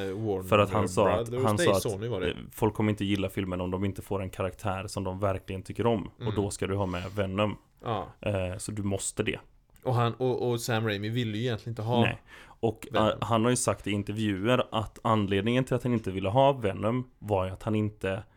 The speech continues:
Speaker 2: det var en karaktär han inte hade läst tillräckligt mycket.
Speaker 1: Just det.
Speaker 2: Och kände inte karaktären. Så att, och då, och då, det betyder ju så sjukt mycket för filmen när
Speaker 1: Ja.
Speaker 2: den som liksom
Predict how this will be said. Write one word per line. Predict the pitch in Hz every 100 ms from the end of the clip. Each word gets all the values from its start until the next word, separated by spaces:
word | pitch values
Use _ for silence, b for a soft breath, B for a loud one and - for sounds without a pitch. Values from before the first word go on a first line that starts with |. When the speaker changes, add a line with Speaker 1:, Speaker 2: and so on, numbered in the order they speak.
| b b b -
Speaker 2:
det | 104
var | 98
en |
karaktär | 98 98 - 107
han | 92 98
inte | 107 95
hade | 92 92 101 104
läst | 113 127 135 -
tillräckligt | - 110 98
mycket. | 101 101
Speaker 1:
Just | 104 - -
det. | - - -
Speaker 2:
Och | -
kände | - 120 95 92
inte | 110 104 -
karaktären. | 95 95 - 98 113 127 - _ _ _ _ b b b b b _ _ _ _ b b _
Så | - -
att, | 101 -
och | - 113
då, | 107
och | 110
då, | 117 120
det | 107 110 117
betyder | 110 - 113 101 110
ju | 110
så | -
sjukt | - - 101 - -
mycket | - 104
för |
filmen | 101 110 101 104 117 107
när | 101 95 98
Speaker 1:
Ja. |
Speaker 2:
den | 101 98 95
som | - 101 101
liksom | 101 - 107 113